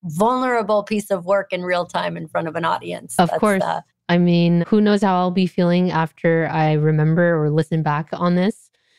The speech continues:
Speaker 2: But in this very moment, I'm laughing because,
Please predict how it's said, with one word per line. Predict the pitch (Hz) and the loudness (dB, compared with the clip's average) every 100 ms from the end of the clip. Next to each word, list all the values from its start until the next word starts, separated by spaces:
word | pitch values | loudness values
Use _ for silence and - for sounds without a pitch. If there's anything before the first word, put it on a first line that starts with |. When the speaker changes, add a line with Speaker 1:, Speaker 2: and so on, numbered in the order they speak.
| _ _ | _ _
Speaker 2:
But | 190 180 | 0 2
in | 180 | 4
this | 190 185 | 2 0
very | - 185 175 | 0 0 0
moment, | 175 170 170 165 170 165 _ | 2 2 2 2 0 -2 _
I'm | 160 156 | -2 0
laughing | 160 156 151 165 165 | 2 0 0 0 0
because, | 160 156 151 147 - | -2 0 0 -2 -8